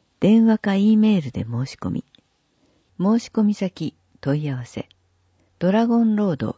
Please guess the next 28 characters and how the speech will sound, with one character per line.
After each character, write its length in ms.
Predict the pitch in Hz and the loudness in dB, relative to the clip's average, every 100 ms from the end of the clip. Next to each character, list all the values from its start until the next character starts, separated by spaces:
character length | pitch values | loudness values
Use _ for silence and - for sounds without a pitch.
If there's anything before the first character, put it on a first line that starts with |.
| _ | _
事 160 | - 143 | -14 -6
業 240 | 185 185 | -4 -4
事 100 | - | -4
務 200 | 165 165 | -4 -4
局、 360 | - - - - _ _ | -8 -14 -16 -20 _ _
片 260 | - - 156 | -20 -8 -6
平。 320 | 151 92 - _ _ _ _ _ _ _ _ _ - | -4 -8 -8 _ _ _ _ _ _ _ _ _ -4
電 280 | 180 185 180 | 0 0 -2
話、 260 | 170 160 _ _ _ _ _ _ | -2 -6 _ _ _ _ _ _
零 260 | 175 240 254 | 2 4 4
八 300 | 254 - 165 | 0 -2 -6
零 260 | 127 110 - _ _ _ - | -6 -6 -12 _ _ _ -2
九 260 | 226 240 | 2 4
二 300 | 240 240 160 | 6 4 2
零 240 | 123 135 139 | 0 -2 -2
六 260 | 135 - | -6 -4
の 240 | 127 113 - _ _ | -2 -4 -8 _ _
八 340 | - - 226 | -10 -2 0
五 300 | 226 233 160 | 2 2 2
七 360 | 110 110 123 123 | -2 -6 -4 -2
零。 340 | 117 110 151 _ _ _ _ _ _ _ _ _ _ - | -2 -4 -8 _ _ _ _ _ _ _ _ _ _ 0
メ 260 | 208 247 | 4 6
ー 20 | 247 | 6
ル 120 | 226 | 4
ア 80 | 202 | 2
ド 140 | 143 | -2
レ 100 | 117 | -6
ス、 240 | 113 - | -10 -18